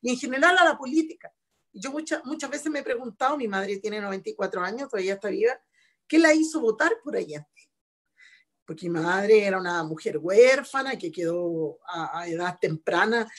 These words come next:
sin la protección de su familia. ¿Qué hizo que ella viera en Salvador Allende una alternativa a sus problemas?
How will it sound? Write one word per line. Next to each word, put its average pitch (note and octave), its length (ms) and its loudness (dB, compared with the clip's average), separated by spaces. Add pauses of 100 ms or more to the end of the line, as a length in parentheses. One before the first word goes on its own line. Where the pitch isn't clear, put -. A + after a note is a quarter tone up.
(260)
sin G#3+ 160 0
la G3 100 6
protección G3 540 -2
de F#3+ 80 -4
su - 120 -8
familia. C#4 800 0 (440)
¿Qué F4+ 200 8
hizo E4 560 2
que A3+ 220 4
ella B3+ 220 0
viera C#4+ 420 2
en D4 160 -4
Salvador A#3 480 0
Allende D#4 640 0 (480)
una G#3+ 160 0
alternativa A#3 720 2
a C#4 180 -4
sus - 320 -12 (100)
problemas? F#3 540 -8